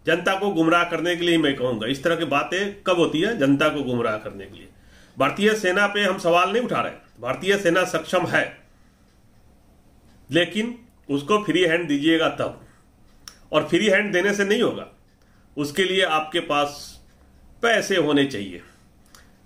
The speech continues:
आपको डॉलर होने चाहिए आर्म्स खरीदने के लिए।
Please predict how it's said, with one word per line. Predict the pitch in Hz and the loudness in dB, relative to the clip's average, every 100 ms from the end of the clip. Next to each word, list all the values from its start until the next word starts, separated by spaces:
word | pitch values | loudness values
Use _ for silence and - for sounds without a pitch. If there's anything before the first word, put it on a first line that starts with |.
| _ | _
आपको | 147 170 165 165 | -2 0 0 -2
डॉलर | 143 160 190 196 190 | 0 2 4 4 2
होने | 151 160 147 | 2 0 0
चाहिए | 151 143 160 180 - - | 0 0 0 -4 -12 -4
आर्म्स | 143 147 139 | 0 0 -2
खरीदने | - 127 110 117 113 | -4 -4 -2 -4 -4
के | 101 | -6
लिए। | 95 - | -10 -14